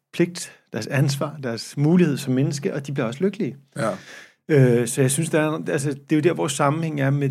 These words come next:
Speaker 1: vores natur, og så den måde, vi er i verden på, sådan med vores moral og vores
Speaker 2: Ja.
Speaker 1: etik. Øhm.
Speaker 2: Altså, jeg har det sådan lidt, at du ved, når jeg hører et ord som karma eller manifestation og sådan noget, så bliver det lidt sådan,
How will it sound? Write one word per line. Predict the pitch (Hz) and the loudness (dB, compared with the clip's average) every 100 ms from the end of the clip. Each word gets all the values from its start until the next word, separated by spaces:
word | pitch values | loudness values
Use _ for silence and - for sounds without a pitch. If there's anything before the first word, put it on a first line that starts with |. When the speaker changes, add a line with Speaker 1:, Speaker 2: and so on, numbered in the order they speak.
| 139 | -4
Speaker 1:
vores | 131 127 - | -6 -6 -6
natur, | 127 - - 190 196 185 - - | -8 -8 -4 0 0 -2 -12 -6
og | 143 135 127 | -2 -2 -4
så | - | -8
den | 139 143 | -6 -2
måde, | 135 131 | 0 -2
vi | 135 | -2
er | 120 | -2
i | 127 | -4
verden | 120 113 117 139 | -4 -4 -4 -6
på, | 139 120 - | -4 -4 -6
sådan | 135 131 120 | -6 -2 -2
med | 113 | -2
vores | 110 110 117 | -2 -2 -2
moral | 104 104 - 131 123 | -2 -2 -4 -4 -6
og | 107 | -4
vores | 104 98 | -6 -6
Speaker 2:
Ja. | - 123 | -6 -4
Speaker 1:
etik. | 101 113 110 - _ _ _ _ _ _ _ | -4 -6 -8 -14 _ _ _ _ _ _ _
Øhm. | 123 107 98 101 104 | -6 -4 -6 -10 -8
Speaker 2:
Altså, | 101 120 | -4 -2
jeg | 120 | 2
har | 135 | 0
det | 131 | 2
sådan | 135 | 0
lidt, | 127 131 | 0 -2
at | 127 | -4
du | 123 | -4
ved, | 117 | -2
når | |
jeg | 110 | 2
hører | 120 | 2
et | 117 | 2
ord | 113 | 0
som | 101 110 | -4 -4
karma | 113 101 107 120 | 0 0 0 0
eller | 101 101 95 - _ _ - | 0 -2 -6 -8 _ _ -8
manifestation | 107 98 98 101 - 101 117 117 101 | -2 -2 -2 -4 -6 -2 -2 -2 -6
og | |
sådan | - 101 | -8 -8
noget, | 98 | -8
så | - | -4
bliver | 131 117 | 0 2
det | 113 | 2
lidt | 113 | 0
sådan, | - 120 98 | 0 -4 -4